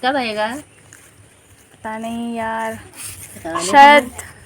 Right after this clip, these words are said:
Speaker 2: नेक्स्ट वीक में आएगा।
Speaker 1: नेक्स्ट वीक में?
Speaker 2: हाँ।
Speaker 1: तब तो मैं मर जाऊंगी।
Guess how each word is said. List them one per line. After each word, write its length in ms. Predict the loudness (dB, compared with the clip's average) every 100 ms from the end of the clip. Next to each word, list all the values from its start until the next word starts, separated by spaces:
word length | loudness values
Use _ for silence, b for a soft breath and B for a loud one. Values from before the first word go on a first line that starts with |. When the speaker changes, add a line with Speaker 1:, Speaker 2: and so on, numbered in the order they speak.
| -20 -10
Speaker 2:
नेक्स्ट 340 | -8 -6 -6
वीक 220 | -6 -8 -6
में 160 | -6
आएगा। 600 | -6 -6 -8 -10 -12 -12
Speaker 1:
नेक्स्ट 340 | -12 -14 -8 -4
वीक 180 | -2 0
में? 120 | -4 -6 _ _ _ _ _ _ _ _ _ _ _ _ _ _ _ -18
Speaker 2:
हाँ। 300 | -16 -16 -20 -20
Speaker 1:
तब 80 | -20 -14
तो 80 | -10
मैं 220 | -8 -6
मर 200 | -4 -4
जाऊंगी। 420 | -4 -6 -8